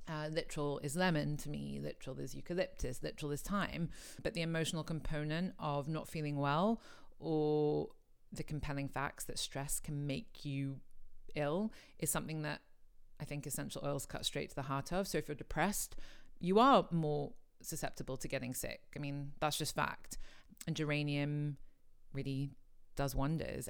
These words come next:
at treating depression and also works well on menstrual problems,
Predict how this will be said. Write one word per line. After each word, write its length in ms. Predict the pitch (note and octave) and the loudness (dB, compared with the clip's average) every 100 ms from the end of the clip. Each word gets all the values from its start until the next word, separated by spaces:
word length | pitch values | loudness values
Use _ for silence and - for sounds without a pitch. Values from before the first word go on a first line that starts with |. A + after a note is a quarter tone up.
| - | -2
at 280 | C3 - - | -2 -2 -4
treating 320 | - C#3 C#3 | -4 -2 0
depression 600 | - C3+ B2+ D3 C#3+ D3 | 10 10 10 2 0 -2
and 300 | - C#3+ D3 - | 0 0 0 -2
also 220 | D#3 C#3+ | 0 2
works 260 | D3 - | 0 0
well 440 | C#3+ C#3 C#3+ C#3 C#3 - - | 2 4 4 2 0 -8 -12
on 220 | - D3 D3 | -4 -2 -2
menstrual 260 | D3 D#3 | 0 12
problems, 800 | - D3 D3+ D3 D3 D3 D3 - | 12 12 12 4 4 4 2 0